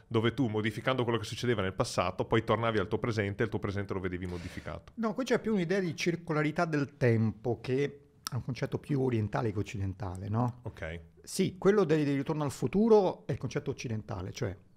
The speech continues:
Speaker 2: se io modifico il passato, do vita a una linea parallela dove le cose sono cambiate.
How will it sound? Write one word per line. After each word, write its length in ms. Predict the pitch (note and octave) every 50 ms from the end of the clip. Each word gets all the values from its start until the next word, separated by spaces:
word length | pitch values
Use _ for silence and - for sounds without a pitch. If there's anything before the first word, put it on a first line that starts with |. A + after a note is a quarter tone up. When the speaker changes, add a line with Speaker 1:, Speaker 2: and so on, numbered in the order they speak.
| - - - _ _ _ _ _ _ _ _ - _ _ _ -
Speaker 2:
se 180 | - - F3
io 60 | F3+
modifico 340 | D#3 D#3 D#3+ E3 - - A2+
il 80 | C#3 -
passato, 640 | - F3 - - - A2 G2 G2 - C#3+ C#3 - - _ _ _ _ _ _ _ - _ _ -
do 180 | - D3 F3
vita 420 | D3 C#3 C3+ B2+ - - C3 D3 -
a 60 | C#3+
una 140 | A#2+ C3 C3
linea 260 | C3+ C#3+ C#3 C3+ G#2
parallela 680 | - A#2+ A#2 B2+ C#3 B2+ A2 G2+ G2 G#2 C3 D#3+ D#3+ - - - _ _ - - - - - - - - - - _ _ _ _ _ _ _ _ _ _ _ _ _
dove 240 | - C#3 D3 C3+ C#3+
le 60 | C3+
cose 220 | B2 C3 - - C3+
sono 120 | A#2 A2+
cambiate. 540 | - - G#2+ A2+ A#2 G#2 F#2+ - - G2+